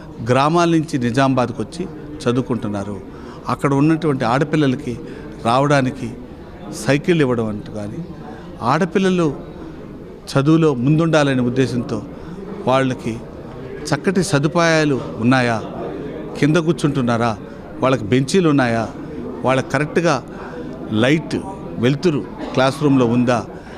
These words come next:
వాళ్ళకి పరిశుభ్రమైనటువంటి, క్లీన్లీనెస్గా ఉన్నటువంటి టాయిలెట్లు ఉన్నాయా అని గమనించి,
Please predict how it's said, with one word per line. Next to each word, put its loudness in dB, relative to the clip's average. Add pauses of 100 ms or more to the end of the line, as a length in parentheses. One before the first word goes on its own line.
(240)
వాళ్ళకి 0 (1800)
పరిశుభ్రమైనటువంటి, 2 (880)
క్లీన్లీనెస్గా 4
ఉన్నటువంటి 2 (520)
టాయిలెట్లు 4
ఉన్నాయా 2 (420)
అని 4 (760)
గమనించి, 2